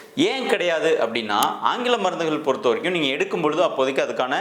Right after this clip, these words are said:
அதுக்கான ஆக்ஷன் என்னவோ அந்த ஆக்ஷன் அது செய்யும். இப்ப நான் வந்து ஆன்டி டயபெட்டிக் மெடிசன் ஒரு மெட்ஃபார்மின் போடுறேன்னா,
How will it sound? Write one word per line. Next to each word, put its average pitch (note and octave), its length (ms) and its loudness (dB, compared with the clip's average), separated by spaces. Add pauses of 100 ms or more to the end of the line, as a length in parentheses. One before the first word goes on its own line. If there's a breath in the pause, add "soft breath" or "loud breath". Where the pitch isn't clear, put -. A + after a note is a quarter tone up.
(600 loud breath)
அதுக்கான C#3 420 -2
ஆக்ஷன் G3+ 260 -4
என்னவோ F#3 220 2
அந்த B3+ 160 0
ஆக்ஷன் D#3+ 240 -6
அது A#2 160 -4
செய்யும். A#2 260 -2 (260)
இப்ப A2+ 200 0
நான் A#2+ 200 -2
வந்து F3 140 0 (360 loud breath)
ஆன்டி D3+ 300 0
டயபெட்டிக் B2+ 520 -4
மெடிசன் A#2+ 300 -2
ஒரு A2+ 140 -2
மெட்ஃபார்மின் C3 520 -2
போடுறேன்னா, A2 360 2